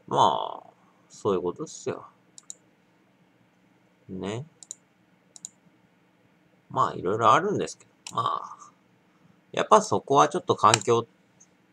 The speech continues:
にもちょっと、ね、気を使うっていうのもやっぱ大事じゃないかな。もう上手ければいい。なんか、ね、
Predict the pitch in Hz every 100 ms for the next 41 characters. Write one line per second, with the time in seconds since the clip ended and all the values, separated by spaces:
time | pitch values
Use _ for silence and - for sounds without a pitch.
0 | - - _ _ _ _ _ 151 160 117
1 | 117 - - - _ _ _ _ - _
2 | _ _ _ - 120 147 - - 101 _
3 | _ _ _ _ _ _ _ _ - -
4 | _ - 110 107 - 120 123 131 _ -
5 | - - _ - - - - - - _
6 | _ _ _ - 147 160 139 92 - -
7 | 98 - 90 95 95 113 90 69 - 82
8 | 117 - _ _ _ _ _ _ _ _
9 | _ _ _ _ _ _ _ _ _ -
10 | _ _ _ _ _ _ _ _ _ 113
11 | 123 147 143 104 87 85 85 80 - _
12 | _ _ _ _ _ _ _ _ _ _
13 | - 104 95 80 73 - _ _ _ _
14 | _ 95 92